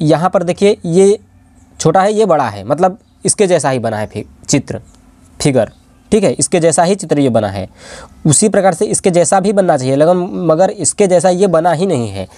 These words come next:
ये अलग बना है, इसलिए सी वाला सबसे अलग आकृति है। ये सभी समान आकृतियाँ हैं, बस सी वाला सबसे अलग है, इसलिए इसका उत्तर कौन सा होगा, इसका सी वाला होगा। तो अपने ओएमआर में, यहाँ पर अपने उत्तर पुस्तिका में क्या भरेंगे, ये सी वाला भरेंगे।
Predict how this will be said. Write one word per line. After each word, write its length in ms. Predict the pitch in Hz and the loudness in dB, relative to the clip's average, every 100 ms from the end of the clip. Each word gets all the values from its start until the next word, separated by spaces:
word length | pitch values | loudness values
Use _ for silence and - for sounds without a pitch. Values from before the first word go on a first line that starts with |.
| - - | -20 2
ये 100 | 160 | 2
अलग 320 | - 180 190 | 2 2 2
बना 240 | 135 117 101 | 0 -4 -6
है, 240 | 95 92 _ _ _ _ - | -12 -20 _ _ _ _ -6
इसलिए 260 | 143 180 196 | 0 2 2
सी 180 | 185 180 | 0 0
वाला 180 | 185 190 | 2 0
सबसे 240 | 165 180 | -2 -4
अलग 280 | 214 180 175 | -2 0 0
आकृति 300 | 143 117 117 | -2 -10 -10
है। 200 | 104 95 - - - - | -8 -8 -12 -20 -4 0
ये 80 | |
सभी 220 | 165 165 208 | 2 2 2
समान 300 | 180 165 151 | 2 0 0
आकृतियाँ 400 | 131 110 113 98 | -4 -8 -6 -6
हैं, 140 | 98 - - - | -8 -12 -20 -4
बस 100 | 143 | -4
सी 180 | - 165 | 2 2
वाला 160 | 165 | 2
सबसे 320 | 151 143 202 277 | 0 -2 -4 -2
अलग 200 | 147 135 | 0 0
है, 120 | 113 110 | 0 -8
इसलिए 480 | - - 165 190 208 _ - - - | -6 0 2 2 -2 _ -20 -12 -6
इसका 280 | - 175 - - | -2 -2 -4 -10
उत्तर 280 | 208 - 185 | -12 -2 -2
कौन 200 | 175 185 | 2 -2
सा 120 | 180 | 0
होगा, 300 | 180 180 208 240 - | -2 2 0 -2 -10
इसका 260 | - - 202 | -8 0 0
सी 220 | - 185 | 2 2
वाला 200 | 170 131 | 2 2
होगा। 180 | 110 104 | -2 -8
तो 160 | - 139 | -10 -8
अपने 280 | 131 175 214 180 | -2 0 0 0
ओएमआर 460 | 196 180 160 160 | 0 0 0 0
में, 140 | 170 175 - | 0 -6 -2
यहाँ 180 | 156 165 | -2 0
पर 140 | 185 | 0
अपने 300 | 175 185 196 - - - | 0 0 -4 -6 -18 -8
उत्तर 180 | 139 185 | 0 0
पुस्तिका 360 | 175 - 196 185 | -2 -6 0 0
में 120 | 185 | 2
क्या 140 | 190 | 0
भरेंगे, 360 | 175 180 190 226 190 | 0 0 2 0 2
ये 140 | 190 | 0
सी 220 | - 180 | 2 2
वाला 180 | 147 123 | 2 0
भरेंगे। 440 | 110 104 101 101 | -6 -10 -10 -14